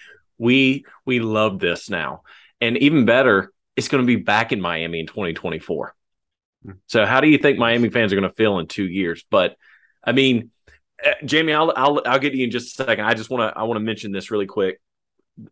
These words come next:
Speaker 1: Going back to the defense, and then I'll hush. You know I'm a stats guy. I gotta reel some of this stuff off.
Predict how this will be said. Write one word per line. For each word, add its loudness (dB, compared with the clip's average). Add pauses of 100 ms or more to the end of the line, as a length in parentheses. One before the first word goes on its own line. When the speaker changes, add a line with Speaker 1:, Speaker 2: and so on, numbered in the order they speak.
(120)
Speaker 1:
Going 2
back 2
to -4
the -4
defense, -4
and -6
then -2
I'll 0
hush. -4 (840)
You -2
know 4
I'm 2
a -4
stats -2
guy. -2
I -2
gotta -2
reel -2
some -8
of -8
this -10
stuff -6
off. -2